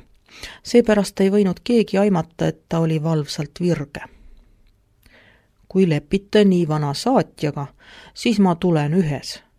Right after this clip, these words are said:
ütles ta. Ning nad läksid välja hommikupäiksesse, üle vaikse õue, karjamaade poole viivale teele. Vana Taag rääkis veidi ilmast,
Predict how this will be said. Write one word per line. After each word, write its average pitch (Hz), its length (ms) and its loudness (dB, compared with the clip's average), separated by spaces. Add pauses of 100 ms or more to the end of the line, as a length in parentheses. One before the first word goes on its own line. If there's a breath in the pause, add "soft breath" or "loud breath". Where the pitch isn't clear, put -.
(180)
ütles - 360 -12
ta. 135 140 -10 (1080 loud breath)
Ning 247 180 2
nad 285 180 0
läksid 196 440 0 (520 soft breath)
välja 160 380 -2
hommikupäiksesse, 185 1200 -2 (640)
üle 226 220 4
vaikse 190 400 0
õue, 165 440 -2 (920 loud breath)
karjamaade 202 680 6
poole 165 440 2
viivale 156 420 -2 (120)
teele. 147 500 -4 (1300)
Vana 233 220 6
Taag 160 340 -2
rääkis 165 520 -6
veidi 165 400 -2
ilmast, 165 540 -4